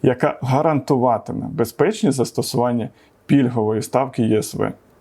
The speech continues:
Якщо цей випуск був вам корисним, поставте реакцію, поділіться ним з колегами та перевірте підписку на наш канал. Тут ми публікуємо гарячі відео, новини та ділимось професійними порадами, які допоможуть вам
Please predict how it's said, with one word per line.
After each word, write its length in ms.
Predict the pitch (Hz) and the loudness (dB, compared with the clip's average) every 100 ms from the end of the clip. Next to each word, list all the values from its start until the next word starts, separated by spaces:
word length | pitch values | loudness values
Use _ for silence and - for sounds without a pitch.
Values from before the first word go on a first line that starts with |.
| _ - | _ -2
Якщо 240 | 156 302 | 2 2
цей 200 | 285 214 | 2 2
випуск 360 | 202 220 143 127 | 4 2 2 2
був 200 | 147 139 | 2 2
вам 200 | 120 113 | 0 -2
корисним, 600 | 123 131 196 - - 123 | 0 0 0 -4 -6 -4
поставте 440 | - - 294 269 143 | -6 0 -2 0 0
реакцію, 560 | 117 120 - 127 120 127 | 2 0 -4 -2 -2 0
поділіться 560 | 120 123 143 160 - 120 | 2 4 4 2 0 0
ним 180 | 110 | 0
з 60 | - | -2
колегами 540 | - 120 220 190 113 - - - - - _ _ | -2 0 0 0 -2 -4 -16 -20 -20 -20 _ _
та 160 | - 302 | -2 0
перевірте 640 | 302 170 156 156 156 - | 2 2 4 2 0 -4
підписку 520 | - - 160 202 - | -4 -2 0 0 -2
на 100 | 107 | 0
наш 220 | 110 135 - | 0 0 -2
канал. 400 | 117 104 104 131 _ _ | -2 0 -2 -6 _ _
Тут 200 | 254 262 | 0 2
ми 120 | 196 | 2
публікуємо 560 | 170 160 160 - 170 139 | 2 2 0 2 2 2
гарячі 420 | 135 208 - 143 | 2 0 0 2
відео, 360 | 120 123 110 104 | 4 4 2 0
новини 600 | 110 123 196 170 139 131 - - - - | 0 2 2 2 0 -4 -10 -20 -20 -2
та 80 | 135 | 0
ділимось 400 | 143 247 202 160 | 2 2 0 -2
професійними 720 | - 113 123 - 143 131 113 | -4 -2 -2 0 2 4 2
порадами, 540 | 113 107 104 95 104 107 | 0 0 0 0 0 0
які 220 | - 123 | 0 0
допоможуть 680 | 117 131 127 220 196 123 | 0 2 2 2 0 -2
вам 200 | 127 139 | -2 -4